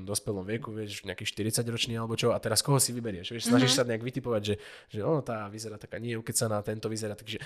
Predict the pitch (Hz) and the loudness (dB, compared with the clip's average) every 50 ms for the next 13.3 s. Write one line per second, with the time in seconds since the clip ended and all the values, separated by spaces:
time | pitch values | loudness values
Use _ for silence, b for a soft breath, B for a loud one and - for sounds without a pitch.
0 | B B B 131 131 117 - - 135 127 131 120 123 120 113 107 98 104 98 113 | B B B -2 -2 0 2 0 2 2 2 4 4 4 2 2 -2 -4 -4 -4
1 | 117 113 110 104 107 95 92 87 90 95 92 - - _ _ _ - - 101 - | -4 -4 -2 0 0 -2 -2 -2 -6 -8 -8 -8 -12 _ _ _ -14 -4 2 4
2 | 113 113 107 104 - - - 107 107 107 110 110 110 110 110 107 104 - - 120 | 6 6 8 8 6 4 4 -2 -8 -8 -6 -6 -6 -6 -6 -6 -6 -2 0 2
3 | 117 - 127 117 117 120 117 117 127 127 127 120 113 113 110 113 110 120 123 117 | 4 6 6 6 6 4 0 0 0 0 0 0 0 0 -2 -6 -6 -6 -6 -6
4 | 107 101 104 - 117 113 127 139 156 170 160 - b b b b b b b 113 | -6 -6 -4 -2 -2 0 4 6 6 6 4 2 b b b b b b b -2
5 | 110 113 110 117 113 107 - 110 - - 104 - - 101 104 101 101 104 98 - | -2 0 0 0 0 0 -2 -2 -4 -4 -4 -2 -2 -4 -6 -6 -8 -8 -8 -10
6 | - - - - - - - - - - - - - - - 247 247 262 269 247 | -10 -12 -12 -14 -14 -14 -14 -14 -14 -12 -12 -12 -12 -10 -8 -4 2 6 10 12
7 | 233 233 233 233 208 196 196 208 202 190 - - 202 254 254 233 233 247 233 226 | 12 10 10 8 2 2 2 2 2 2 2 2 2 2 4 4 6 6 6 6
8 | 233 233 226 226 220 220 220 208 214 220 220 220 208 226 214 202 185 185 190 226 | 6 6 4 6 6 6 6 8 8 6 6 6 4 4 4 6 6 6 8 6
9 | 208 190 185 190 202 196 - 190 208 220 214 214 220 233 214 202 220 220 233 208 | 6 6 4 2 2 2 0 0 0 0 -2 0 2 2 0 0 -4 -6 -6 -4
10 | 240 247 233 240 240 226 233 247 247 254 254 269 262 240 - 320 - 240 - - | -2 -2 0 4 8 12 12 12 12 12 12 12 12 12 12 12 12 12 12 10
11 | - 214 196 143 - 127 123 117 123 123 123 127 - 135 147 156 165 160 135 135 | 10 10 10 8 8 6 6 6 8 8 8 6 6 6 6 6 6 4 2 2
12 | 127 123 - 127 113 - 123 110 117 120 127 117 - 117 120 117 120 120 117 113 | 2 0 0 -2 -2 -2 -2 -2 -2 0 0 0 0 0 -2 -2 -2 -2 -2 -2
13 | 104 92 101 117 131 120 | -2 -2 0 0 0 0